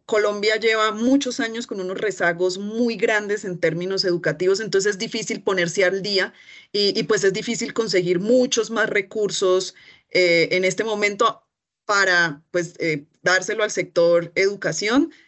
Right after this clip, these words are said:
teniendo en cuenta además que se necesitan políticas, eh,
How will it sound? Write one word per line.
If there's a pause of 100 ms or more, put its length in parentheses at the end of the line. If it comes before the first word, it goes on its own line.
(120)
teniendo
en
cuenta
además
que
se
necesitan
políticas, (400)
eh,